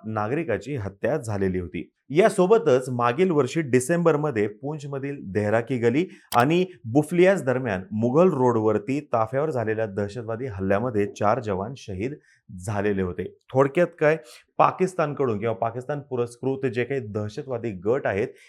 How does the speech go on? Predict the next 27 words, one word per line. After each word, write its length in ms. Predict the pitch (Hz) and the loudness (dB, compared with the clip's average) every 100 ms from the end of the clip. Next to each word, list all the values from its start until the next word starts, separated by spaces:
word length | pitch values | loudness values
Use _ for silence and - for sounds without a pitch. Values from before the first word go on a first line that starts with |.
| - | -6
यांच्याकडून 760 | 113 127 131 151 139 113 101 113 | -2 -2 -2 -8 -6 -4 -4 -6
सातत्याने 760 | - 107 107 156 - 101 104 | -6 -4 -2 -6 -4 -6 -6
भारताची 800 | 117 95 92 95 127 - 117 127 | -8 -6 -6 -4 -6 -6 -8 -8
खोड 220 | - 95 - | -2 -2 2
काढली 320 | 120 104 95 | 2 2 2
जाते. 260 | 87 - - _ _ - | 0 -4 -8 _ _ -2
लष्कर 360 | 120 131 - 170 | 4 4 6 4
ए 100 | 160 156 | 4 4
तय्यबाशी 420 | 131 127 131 151 | 4 6 2 0
संलग्न 480 | - 113 120 113 117 - | -4 -2 0 -2 -6 -6
असलेल्या 440 | 101 160 120 98 - | -6 -4 -2 -4 -4
अबू 220 | 107 123 | -4 -2
हमजा 440 | 139 98 135 139 113 - - - | -2 -2 2 6 6 4 -4 0
याच्या 260 | 120 160 | 2 0
नेतृत्वाखालील 840 | 139 110 - - 170 165 104 117 107 | -2 -4 -6 -6 -6 -6 -8 -6 -2
दहशतवाद्यांच्या 800 | 110 110 147 131 113 113 120 120 | -2 -2 -2 -2 -2 -4 -4 -6
गट 380 | 95 113 165 101 - _ - | -4 0 2 0 -6 _ -2
या 140 | 135 | 0
हल्ल्यामागे 600 | 117 101 107 135 113 113 - | 0 -2 -4 -4 -4 -4 -4
असल्याचा 440 | - - 98 92 143 | -6 -4 -4 -4 -6
संशय 440 | - 113 104 101 | -2 -2 0 -2
आहे. 180 | 85 85 - _ _ - | -4 -8 -18 _ _ -2
बावीस 480 | 110 143 175 196 208 | 4 4 2 -4 0
एप्रिल 300 | - - 180 | 0 2 -2
रोजी 380 | 147 110 92 127 | 0 0 0 0
राजौरी 480 | 110 104 110 143 160 | 2 2 0 -2 -2
येथे 340 | 104 98 131 | -4 -6 -10